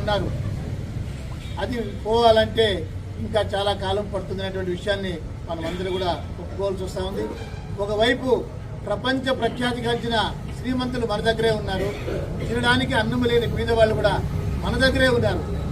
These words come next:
కాబట్టి అది పోవాలంటే కూడా అందరం కూడా పెద్ద మనసుతో మనం ఆలోచన చేయాలి. ఉన్నవాడు లేనా-, లేనివాడు అనేటువంటి ఈ వ్యత్యాసం అనేది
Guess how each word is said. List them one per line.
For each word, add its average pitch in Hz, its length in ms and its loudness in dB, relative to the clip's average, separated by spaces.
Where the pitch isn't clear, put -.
కాబట్టి 202 280 0
అది 190 180 0
పోవాలంటే 196 560 2
కూడా 190 160 2
అందరం 220 360 0
కూడా 208 140 2
పెద్ద 190 260 0
మనసుతో 214 460 -2
మనం - 160 0
ఆలోచన 190 320 2
చేయాలి. 185 340 2
ఉన్నవాడు 247 480 2
లేనా-, 226 460 6
లేనివాడు 208 440 4
అనేటువంటి 196 420 0
ఈ 214 40 -2
వ్యత్యాసం 233 480 0
అనేది 233 300 2